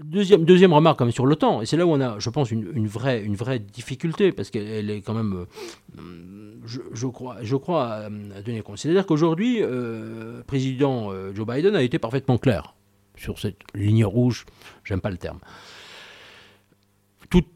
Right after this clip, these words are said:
frappe sur un millimètre de l'otan, ce qu'il a dit à Varsovie, euh, évidemment, entraînera une réplique. Bon. Mais, premièrement, vous savez très bien que la réponse n'est pas automatique. Hein, euh,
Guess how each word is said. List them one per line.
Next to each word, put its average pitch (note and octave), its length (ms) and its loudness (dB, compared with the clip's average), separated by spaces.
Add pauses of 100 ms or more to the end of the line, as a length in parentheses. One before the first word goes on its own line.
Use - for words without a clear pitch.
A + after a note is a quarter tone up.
frappe - 540 2
sur A#2+ 420 2
un G#2 60 2
millimètre C#3+ 580 8
de A#2 60 2
l'otan, F3+ 320 6
ce - 100 -4
qu'il A2+ 140 2
a A2+ 60 2
dit A#2+ 160 0
à - 40 2
Varsovie, D3+ 760 8
euh, A#2 400 4
évidemment, G#2+ 340 2
entraînera A2+ 380 2
une A2+ 120 4
réplique. F#2 420 -4 (220)
Bon. - 100 -20 (1000)
Mais, D#3 400 8 (680)
premièrement, E3 500 8
vous D#3 80 -2
savez B2+ 180 4
très B2 200 -2
bien D3+ 140 4
que B2+ 100 0
la A2 100 4
réponse A2 320 0
n'est A2+ 60 -2
pas A2+ 100 2
automatique. G#2 600 -2 (1200)
Hein, - 100 -18 (200)
euh, F2 220 -12